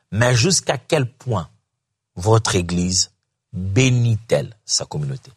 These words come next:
Quand l'église bénit la ville, elle révèle le cœur de Dieu. Vous pouvez tout dire, tout raconter, mettre des affiches, des panneaux, pour qu'on sache ce qu'il y a dans votre cœur. Il faudrait poser des actions pour le bonheur collectif.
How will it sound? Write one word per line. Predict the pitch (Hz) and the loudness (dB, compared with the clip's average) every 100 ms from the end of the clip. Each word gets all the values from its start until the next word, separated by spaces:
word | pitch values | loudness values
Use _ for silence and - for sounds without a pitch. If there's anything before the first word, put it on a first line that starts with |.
| _ _ _ _ _ _ _ _ - - - - | _ _ _ _ _ _ _ _ -20 -12 -12 -2
Quand | 156 | 2
l'église | 165 147 180 156 | 2 4 4 4
bénit | 135 143 | 4 4
la | 139 110 | 4 2
ville, | 95 139 120 101 - _ | 2 0 0 -2 -10 _
elle | 127 151 | 0 2
révèle | 147 139 160 | 2 2 2
le | 98 | 0
cœur | 87 85 | -4 -8
de | 80 | -8
Dieu. | 73 71 _ _ _ _ _ - | -12 -14 _ _ _ _ _ -2
Vous | 143 | 4
pouvez | 160 180 151 | 6 4 2
tout | 196 196 | 2 4
dire, | 175 165 101 98 | 6 6 4 2
tout | 208 | 2
raconter, | 190 165 156 139 135 | 4 2 0 2 2
mettre | 170 175 | 2 2
des | 160 151 | 2 2
affiches, | 139 175 135 | 0 0 2
des | 139 | 2
panneaux, | 143 151 139 107 - - - - | 2 2 2 -2 -6 -18 -18 0
pour | 185 | 2
qu'on | - 147 | 4 4
sache | 123 - 190 170 - | 4 4 2 2 0
ce | - | 0
qu'il | 160 156 | 0 2
y | |
a | 131 | 2
dans | 104 | 2
votre | 98 - | 0 -2
cœur. | - - 95 78 - _ _ _ - | -8 -2 -2 -4 -10 _ _ _ -4
Il | |
faudrait | 120 117 127 | 2 4 2
poser | - 151 131 127 | 4 4 4 4
des | 98 95 | 2 0
actions | 90 - 107 110 _ _ _ | 0 -2 -4 -8 _ _ _
pour | 165 208 202 139 | -2 2 4 6
le | 107 95 | 6 4
bonheur | 90 85 82 - | 2 2 -2 -6
collectif. | 76 69 - - - | -10 -10 -12 -16 -18